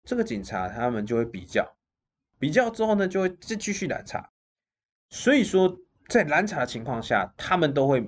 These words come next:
鸣笛。在美国，你如果被拦查，你记得不要下车，你不要跟台湾一样，就是被拦查，你要准备拿护照，不要，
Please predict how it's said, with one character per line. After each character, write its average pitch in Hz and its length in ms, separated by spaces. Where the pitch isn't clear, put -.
鸣 127 180
笛。 107 220
在 302 120
美 185 200
国， 95 280
你 98 120
如 156 180
果 175 100
被 - 140
拦 107 180
查， 80 380
你 113 100
记 196 220
得 95 200
不 120 60
要 131 200
下 107 220
车， 85 320
你 143 180
不 180 60
要 185 120
跟 208 180
台 151 220
湾 160 180
一 120 40
样， 139 180
就 135 100
是 135 400
被 139 160
拦 120 200
查， 104 260
你 104 100
要 123 80
准 123 140
备 131 60
拿 104 160
护 107 180
照， 104 80
不 - 120
要， 185 200